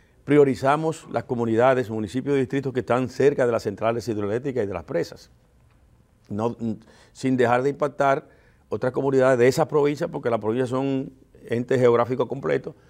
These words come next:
eh, que también tienen, eh, situaciones en las que podemos nosotros,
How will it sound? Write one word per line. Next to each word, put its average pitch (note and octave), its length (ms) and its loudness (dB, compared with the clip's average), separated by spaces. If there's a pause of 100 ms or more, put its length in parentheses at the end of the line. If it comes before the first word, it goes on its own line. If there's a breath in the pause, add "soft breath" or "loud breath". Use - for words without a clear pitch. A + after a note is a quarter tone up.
(400 soft breath)
eh, A2 260 -4
que A2 120 -6
también A2 400 -2
tienen, A#2+ 560 -4 (100)
eh, A2+ 180 -8
situaciones A#2+ 440 -4
en B2 60 0
las A2+ 80 0
que G#2+ 100 0
podemos A2 480 -2
nosotros, A2+ 680 -6